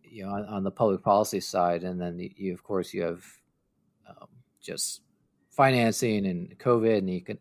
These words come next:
economic response. You've got, you know, kind of business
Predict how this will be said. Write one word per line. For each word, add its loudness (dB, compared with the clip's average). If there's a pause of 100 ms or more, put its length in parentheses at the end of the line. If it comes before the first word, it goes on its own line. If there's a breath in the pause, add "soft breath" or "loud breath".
economic -2
response. -4
You've -18
got, -6 (240)
you -14
know, -16
kind -12
of -14
business -6